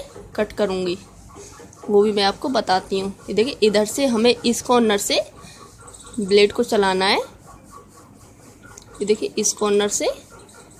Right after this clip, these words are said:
ऐसे ही, जैसे, जैसे मैंने marking की है उसी प्रकार से मुझे ये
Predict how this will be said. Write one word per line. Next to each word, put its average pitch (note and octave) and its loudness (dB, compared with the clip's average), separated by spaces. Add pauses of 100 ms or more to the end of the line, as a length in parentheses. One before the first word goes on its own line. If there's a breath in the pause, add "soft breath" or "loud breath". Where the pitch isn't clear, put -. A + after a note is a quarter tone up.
(200)
ऐसे G3 2
ही, C#4 2
जैसे, A3+ 0
जैसे A3+ 2
मैंने A#3+ 4
marking A3 0
की A#3 -2
है D4 2
उसी B3 -2
प्रकार C4 2
से C4+ -4
मुझे B3 0
ये E4+ 0